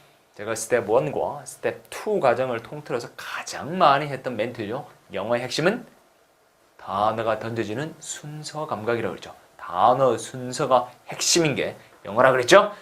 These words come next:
자, 요렇게 던져져 있어요. 한번 따라해볼까요? 명사, who, 브이 원, 브이 투.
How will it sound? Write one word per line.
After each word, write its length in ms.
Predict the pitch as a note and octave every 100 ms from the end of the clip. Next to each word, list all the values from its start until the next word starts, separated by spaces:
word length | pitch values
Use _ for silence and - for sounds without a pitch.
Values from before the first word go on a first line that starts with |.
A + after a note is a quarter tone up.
| -
자, 320 | - - - -
요렇게 420 | - - - C3+
던져져 320 | B2 A#2 A2+
있어요. 460 | G2+ - F2 G#2 G#3+ - - -
한번 160 | A2+
따라해볼까요? 640 | C#3+ D3 B2+ B2 F3 - -
명사, 540 | A2 G#2+ A2+ A2 E3+ G3+ - _ _ -
who, 380 | D#3 F#3+ B3+ - _ _ _ _
브이 160 | A#2+ A#2
원, 300 | A#2 F3 G3
브이 140 | A2+
투. 260 | G2 - G2+